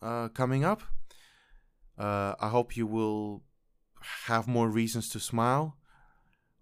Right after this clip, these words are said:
I hope you will be happy. I hope, uh, that all the best will happen to you and with you. And I hope that whatever you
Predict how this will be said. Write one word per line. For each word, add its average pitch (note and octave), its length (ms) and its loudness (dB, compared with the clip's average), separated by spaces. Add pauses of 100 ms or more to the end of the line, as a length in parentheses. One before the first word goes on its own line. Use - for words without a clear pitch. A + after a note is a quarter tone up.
(160)
I G#2+ 100 0
hope A#2 260 2
you A2 80 2
will G#2+ 100 0
be G2 140 -2
happy. A2+ 420 -4 (1040)
I G#2 120 -4
hope, B2 380 2 (460)
uh, G#2 440 -2 (680)
that G#2+ 240 0 (120)
all C#3 160 4
the C3 120 0
best A#2+ 280 4
will A#2 120 -2
happen B2+ 380 -2
to B2 180 -6
you C3+ 340 -4
and G2+ 160 -6
with B2 240 -2
you. E3+ 240 -2 (760)
And G#2+ 160 -2
I G#2+ 40 0
hope A#2 380 2
that G#2+ 400 2 (480)
whatever C#3 420 6
you B2+ 300 2